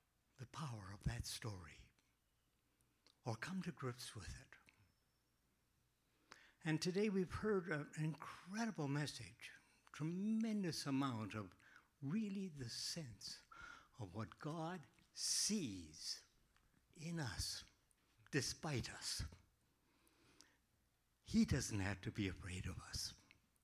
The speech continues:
although we have to be afraid of us. He can change us. And I'd like to pray a very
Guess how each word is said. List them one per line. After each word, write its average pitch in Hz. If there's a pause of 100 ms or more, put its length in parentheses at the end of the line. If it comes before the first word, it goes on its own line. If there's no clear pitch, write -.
(600)
although 101
we 110
have 113
to 101
be 90
afraid 90
of - (160)
us. - (1600)
He 107
can -
change 87 (100)
us. - (2000)
And 117
I'd 131
like 196
to 180
pray 151
a 123
very 147